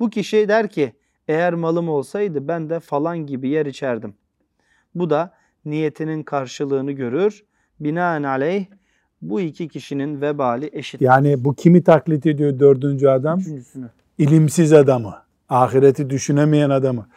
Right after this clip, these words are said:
Speaker 2: Dünyada dört adam var. Biri mallı, malı var ama malın ne demek olduğunu biliyor,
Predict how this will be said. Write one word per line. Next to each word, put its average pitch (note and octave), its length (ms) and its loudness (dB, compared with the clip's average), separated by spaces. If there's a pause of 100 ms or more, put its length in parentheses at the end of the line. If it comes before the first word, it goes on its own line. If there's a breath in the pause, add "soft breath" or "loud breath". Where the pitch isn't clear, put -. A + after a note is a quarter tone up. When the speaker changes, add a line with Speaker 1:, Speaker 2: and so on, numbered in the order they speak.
(260 soft breath)
Speaker 2:
Dünyada A3+ 540 4
dört G#3+ 240 6
adam C#3+ 440 4
var. - 280 -14 (1160)
Biri G3 540 4 (240)
mallı, F3+ 640 6 (680)
malı C3 260 6
var F#3 340 6 (640)
ama B2 200 0
malın C3 460 4
ne C3+ 120 4
demek C#3 280 6
olduğunu C3+ 460 6
biliyor, C3+ 340 2